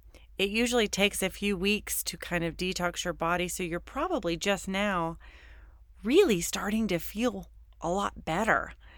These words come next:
And it will only get better from here if you decide to stay dry.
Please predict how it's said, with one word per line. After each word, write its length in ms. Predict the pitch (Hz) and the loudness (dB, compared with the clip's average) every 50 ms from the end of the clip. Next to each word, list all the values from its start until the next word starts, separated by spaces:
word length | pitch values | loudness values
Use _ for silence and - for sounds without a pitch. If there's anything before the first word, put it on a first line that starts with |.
| - - - - - - - - - - - - - - - - - - - - - - - - | -20 -20 -20 -20 -20 -20 -20 -20 -20 -20 -20 -20 -20 -20 -20 -20 -20 -20 -20 -20 -20 -12 -4 0
And 160 | 202 185 175 | 2 2 2
it 120 | 180 - | 2 0
will 320 | 170 170 190 220 240 262 254 | 0 2 6 8 10 10 8
only 280 | 226 202 190 180 180 | 8 4 2 0 0
get 180 | 170 175 180 - | 0 -2 -2 0
better 220 | - 170 160 170 | 2 2 2 2
from 220 | 160 - - 190 175 | 0 -2 -4 -4 -4
here 260 | 156 165 175 165 170 | -2 0 0 2 2
if 180 | 175 170 - 170 | 0 0 -2 -4
you 120 | 170 165 | -4 -2
decide 400 | 165 170 170 - 180 170 165 156 | -2 -4 -2 -2 0 0 0 -2
to 80 | 165 - | -4 -6
stay 360 | - - - 185 180 185 196 | -4 -2 0 0 0 0 0
dry. 540 | - 180 160 143 139 139 139 139 151 165 | 0 -2 -2 -2 -2 -4 -4 -4 -4 -6